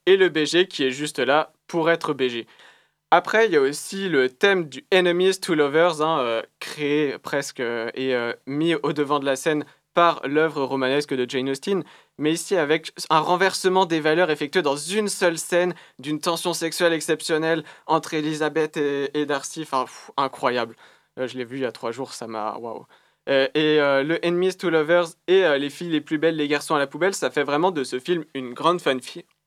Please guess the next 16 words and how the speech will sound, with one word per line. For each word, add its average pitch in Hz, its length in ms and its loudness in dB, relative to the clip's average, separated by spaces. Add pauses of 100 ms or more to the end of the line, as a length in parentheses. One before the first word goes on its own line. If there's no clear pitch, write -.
(100)
une 139 100 -6
grande 151 220 2
fanfic, 139 420 -4
pardon, 143 280 0 (460)
où 196 120 4
en 170 80 6
plus 190 280 -2
on 160 80 0
peut 147 100 -4
voir 156 260 4
Cersei 175 400 0
Lannister 156 480 2 (140)
exterminer 156 580 0
des 151 140 0
zombies, 147 320 -2
donc 123 180 -6